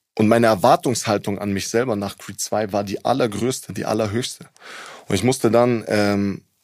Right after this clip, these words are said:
sehr schnell feststellen, dass es kein Wunschkonzert ist, dass es nicht irgendwie,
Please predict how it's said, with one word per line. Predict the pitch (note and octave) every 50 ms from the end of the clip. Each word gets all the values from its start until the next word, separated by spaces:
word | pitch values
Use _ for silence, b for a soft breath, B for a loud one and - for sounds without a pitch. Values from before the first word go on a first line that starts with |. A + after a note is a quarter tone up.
| _ _ _
sehr | - - F#2+ G#2+ B2+ C#3+
schnell | - - C#3 A2+
feststellen, | G2+ - - B2+ D3+ - - - - G#2 G#2 A2+
dass | G2 F#2+ G2+ - -
es | G2+ - -
kein | - A2 G2+ G2
Wunschkonzert | G2 C3 E3 - - - G#2 - - - - - - -
ist, | - - - -
dass | G#2 -
es | - G2+ -
nicht | A#2 A#2+ A#2 -
irgendwie, | A#2 A#2 A2 G#2+ G2 G#2+ G#2+ G#2+ G#2+